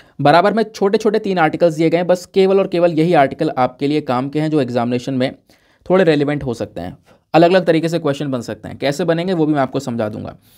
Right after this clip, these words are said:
तो तीन आर्टिकल हैं लाइन से, आपको नीचे दिख रहे होंगे, फटाफट कवर करते हैं आखिरकार क्या क्या यहाँ पर इन्फॉर्मेशन है, क्योंकि संडे में देखो यार आर्टिकल already कम होता है, कोई बात नहीं। यहाँ पे ना आपको पिक्चर के अंदर व्हेल मछली दिख रही होगी,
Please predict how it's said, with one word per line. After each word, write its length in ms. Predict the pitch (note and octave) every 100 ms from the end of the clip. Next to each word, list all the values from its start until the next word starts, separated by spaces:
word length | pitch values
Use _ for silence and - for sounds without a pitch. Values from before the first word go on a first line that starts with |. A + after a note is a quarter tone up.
| _ _
तो 80 | F3+
तीन 240 | F3+ G#3+ G#3+
आर्टिकल 340 | G3 G3 G3
हैं 120 | F#3
लाइन 220 | E3 D#3+
से, 120 | F#3+ F3
आपको 260 | D#3 E3+
नीचे 220 | D3+ D3
दिख 140 | D3+ D3+
रहे 80 | C#3+
होंगे, 240 | C#3 E3 - _ -
फटाफट 320 | D3 D3+ D#3
कवर 220 | - C#3+ D3
करते 260 | C#3 C3+
हैं 80 | D3
आखिरकार 300 | B2+ B2+ C3+
क्या 180 | - A2+
क्या 140 | B2+
यहाँ 120 | A#2
पर 140 | - B2
इन्फॉर्मेशन 520 | A2 - G#2+ G#2 A2
है, 160 | A2+ G2+ - _ -
क्योंकि 220 | A#2+ C#3
संडे 260 | D#3+ D#3 E3
में 100 | E3+
देखो 160 | E3 E3
यार 120 | D#3
आर्टिकल 320 | B2 - D3
already 340 | - A#2 B2
कम 160 | C#3+ C#3+
होता 220 | C3 C3+
है, 120 | E3 - - _ _ -
कोई 140 | E3
बात 200 | B2+ -
नहीं। 100 | G2+ - _ _ _ _ _ D3
यहाँ 220 | E3 F#3+
पे 120 | A3+
ना 180 | G3 - -
आपको 340 | D3+ - F#3 F3 -
पिक्चर 300 | E3 D#3+ F#3+
के 80 | F3+
अंदर 200 | E3 F#3
व्हेल 280 | C3+ D#3+ F3
मछली 280 | D#3 D#3+ D#3+
दिख 140 | C#3
रही 120 | A#2+
होगी, 220 | A2 G#2+